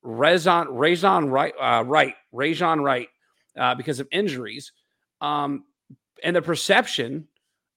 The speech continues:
of the defensive back position, um, and this is, this is, this is a direct quote here, "The perception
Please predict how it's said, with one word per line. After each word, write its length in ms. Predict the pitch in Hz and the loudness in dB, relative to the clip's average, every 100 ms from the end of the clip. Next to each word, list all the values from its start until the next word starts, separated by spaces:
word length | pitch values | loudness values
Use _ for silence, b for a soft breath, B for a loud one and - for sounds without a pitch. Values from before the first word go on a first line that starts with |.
| - | -6
of 80 | |
the 80 | 147 | -4
defensive 520 | 143 165 165 139 131 | -4 -2 -2 -4 -4
back 280 | 120 151 190 | 2 4 2
position, 580 | 147 117 120 - 120 135 _ _ _ _ _ _ | -4 -2 -4 -4 -8 -10 _ _ _ _ _ _
um, 440 | 131 127 123 123 127 | -4 0 0 -2 -8
and 140 | 131 127 | -10 -10
this 200 | 127 - | -10 -14
is, 80 | |
this 200 | 117 139 | -8 -8
is, 140 | 120 110 | -8 -12
this 120 | - | -14
is 60 | 120 | -8
a 80 | 127 | -8
direct 360 | 113 127 170 | -4 -2 -2
quote 180 | - 139 | 0 -4
here, 140 | 113 110 | -4 -12
"The 60 | |
perception 600 | 110 110 175 196 147 127 | -10 -4 -4 -4 -6 -8